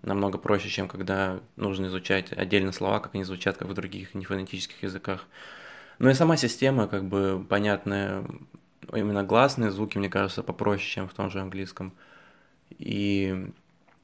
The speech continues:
хотя, говорят, согласные посложнее, то есть есть деление на твёрдые и мягкие согласные, и как-то для многих это тяжело, э, вот это понять, изучить, ну, не знаю.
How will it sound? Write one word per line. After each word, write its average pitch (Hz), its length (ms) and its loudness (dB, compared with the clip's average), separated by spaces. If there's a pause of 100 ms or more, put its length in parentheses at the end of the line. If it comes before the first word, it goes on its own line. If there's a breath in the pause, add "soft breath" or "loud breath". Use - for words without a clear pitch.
(120)
хотя, 117 240 6
говорят, 107 300 6
согласные 107 460 6
посложнее, 107 600 2
то 101 140 0
есть - 220 -4
есть 98 220 -2
деление 104 320 2
на 98 160 0
твёрдые 104 520 2
и - 20 0
мягкие 113 480 2
согласные, 98 720 -4 (960 soft breath)
и 101 340 -4
как-то 98 440 -6
для 101 200 0
многих 101 360 0
это 95 640 -4 (140)
тяжело, 104 500 -2 (1700)
э, 98 160 -4
вот 101 280 0
это 98 140 2
понять, 101 320 2
изучить, 95 500 -6
ну, 104 120 -2
не 101 120 -2
знаю. 98 380 -6